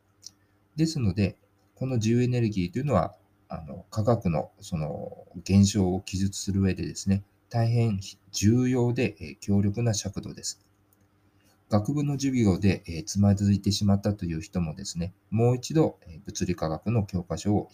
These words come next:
開いてみていただきたいなと思います。で、自由エネルギーにはですね、えー、ヘルムホルツの自由エネルギー、まあ、これは記号で大文字のFを使いますけれども、まあ、教科書によっては大文字の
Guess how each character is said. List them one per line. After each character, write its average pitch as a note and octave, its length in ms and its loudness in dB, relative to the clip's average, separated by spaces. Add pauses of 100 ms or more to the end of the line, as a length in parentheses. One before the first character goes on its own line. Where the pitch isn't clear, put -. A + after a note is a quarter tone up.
(120)
開 D2+ 120 -2
い - 20 -12
て - 120 -18
み C#2+ 120 -14
て - 120 -16
い C#2+ 60 -12
た - 120 -10
だ C#2+ 100 -8
き - 100 -18
た D2+ 120 -10
い D2 60 -12
な D2 100 -12
と D2+ 120 -14
思 D2 140 -18
い - 60 -20
ま - 120 -20
す。 - 200 -8 (2000)
で、 G#2 80 4
自 A2 180 4
由 F3 200 8
エ F3+ 60 8
ネ F3+ 120 6
ル F#3 120 4
ギ B2+ 160 -4
ー - 20 2
に F2 140 0
は D#2 140 -4
で D2+ 140 -12
す - 140 -10
ね、 D2 200 -12 (640)
え F2 60 -10
ー、 - 20 -8
ヘ B2 220 0
ル D3 140 2
ム D#3+ 260 6
ホ E3 160 2
ル C#3+ 120 2
ツ - 160 -2
の B2 100 4
自 F2 180 0
由 E2 120 0
エ D#2+ 60 -2
ネ E2 140 -2
ル D#2+ 100 -2
ギ - 160 -10
ー、 - 80 -18 (220)
ま F2 120 -2
あ、 - 20 -4
こ A2 100 -2
れ G#2+ 80 4
は G2 40 2
記 A2+ 180 -2
号 G#2+ 240 2
で F#2+ 240 0 (240)
大 A#2+ 140 4
文 A#2 160 6
字 G#2+ 120 2
の G2+ 160 4
F A#2+ 300 0
を D2+ 80 -8
使 - 260 -12
い C#2 60 -12
ま C#2+ 120 -18
す - 120 -10
け - 100 -20
れ - 80 -20
ど - 100 -16
も、 F#2+ 260 2 (280)
ま G2+ 100 2
あ、 G2+ 160 0
教 F#3+ 160 4
科 G#3 160 2
書 D#3+ 120 -2
に B2 80 0
よ G2 80 2
っ F#2 40 0
て - 160 -6
は F2 120 4
大 A2+ 160 2
文 B2 160 0
字 A#2+ 100 -2
の G2+ 140 0